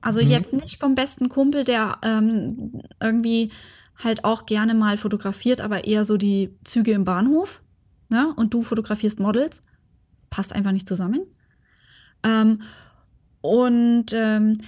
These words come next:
Speaker 1: wirklich, äh, ein dickes Fell zulegen im Sinne von wirklich nicht so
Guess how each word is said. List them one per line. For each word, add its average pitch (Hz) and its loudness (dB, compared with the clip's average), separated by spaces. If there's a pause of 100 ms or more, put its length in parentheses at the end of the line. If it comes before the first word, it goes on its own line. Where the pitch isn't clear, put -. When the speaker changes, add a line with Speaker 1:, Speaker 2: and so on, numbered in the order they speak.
(140)
Speaker 1:
wirklich, 226 -4
äh, 220 0
ein 214 4
dickes 220 -2
Fell 214 2
zulegen 214 2
im 196 2
Sinne 208 2
von 214 0
wirklich 233 -2
nicht 226 0
so 226 -4